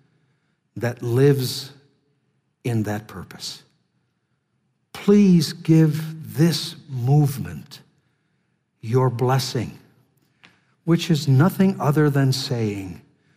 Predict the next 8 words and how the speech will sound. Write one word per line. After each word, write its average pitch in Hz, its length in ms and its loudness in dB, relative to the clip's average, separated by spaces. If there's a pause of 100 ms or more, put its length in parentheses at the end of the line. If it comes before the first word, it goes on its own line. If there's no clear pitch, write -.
(300)
"Please 151 760 2 (920)
make 139 420 0
this 127 500 -2
vision 120 840 -2 (680)
flourish - 920 -4 (1400)
for 104 200 -10
your 107 180 -6
praise." 101 560 -8